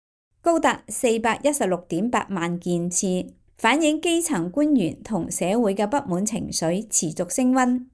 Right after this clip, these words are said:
多名學者指出，呢個顯示出中共正將治理失靈嘅責任不斷向下推移。中國文史學者王平表示，好多制度性問題本應由上層決策承擔，最終就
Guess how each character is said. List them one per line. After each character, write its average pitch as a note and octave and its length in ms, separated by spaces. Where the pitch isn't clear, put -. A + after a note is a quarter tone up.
多 D4+ 160
名 F#3+ 220
學 G3 180
者 G3 260
指 G#3 200
出， C4 120
呢 E4+ 140
個 D4 100
顯 A#3+ 260
示 G3+ 180
出 B3+ 300
中 F4+ 220
共 G#3+ 280
正 B3 220
將 D4+ 260
治 G#3+ 240
理 G3 260
失 - 160
靈 F#3 280
嘅 F#3+ 80
責 - 200
任 E3+ 340
不 D4 100
斷 F#3+ 380
向 F#3+ 200
下 F3+ 140
推 A3+ 240
移。 G3 380
中 E4+ 220
國 C4 240
文 F#3+ 220
史 - 160
學 A3+ 280
者 F3 340
王 D#3 240
平 D3 240
表 E3+ 180
示， E3 340
好 B3+ 160
多 F4 140
制 B3 260
度 G#3+ 160
性 G#3 220
問 F3 200
題 E3+ 260
本 B3+ 220
應 E4 220
由 A3+ 240
上 G3 340
層 E3 300
決 A#3+ 180
策 G3+ 220
承 - 280
擔， A3 260
最 D#4 200
終 E4+ 300
就 D#4 120